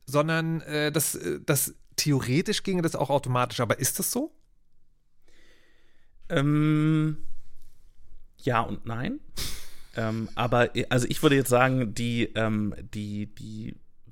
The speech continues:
Speaker 2: Visibility als guter Spieler,
Speaker 1: Mhm.
Speaker 2: da hast du's einfacher,
Speaker 1: Mhm.
Speaker 2: ähm, nach oben zu kommen, ähm, und, und von dem Team gesigned zu werden, als im Fußball, ne? Und
Speaker 1: Mhm.
Speaker 2: also da, die, ich glaube, das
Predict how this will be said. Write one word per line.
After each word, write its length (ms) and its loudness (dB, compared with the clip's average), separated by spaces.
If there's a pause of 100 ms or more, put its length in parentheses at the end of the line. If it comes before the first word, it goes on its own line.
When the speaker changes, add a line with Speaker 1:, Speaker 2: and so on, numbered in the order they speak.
(280)
Speaker 2:
Visibility 960 2
als 240 -2
guter 260 0
Spieler, 720 2
Speaker 1:
Mhm. 160 -2 (100)
Speaker 2:
da 160 4
hast 220 -2
du's 120 -4
einfacher, 1000 0 (120)
Speaker 1:
Mhm. 200 0 (320)
Speaker 2:
ähm, 680 2
nach 220 -4
oben 340 2
zu 160 -4
kommen, 580 0 (340)
ähm, 420 -6
und, 320 -6
und 120 -6
von 140 -6
dem 100 -2
Team 240 -4
gesigned 380 -4
zu 120 -10
werden, 420 -2
als 560 -6
im 340 -2
Fußball, 380 -2
ne? 220 2
Und 160 0
Speaker 1:
Mhm. 140 0
Speaker 2:
also 200 -2
da, 280 2 (380)
die, 100 -6
ich 120 -8
glaube, 200 2
das 240 -2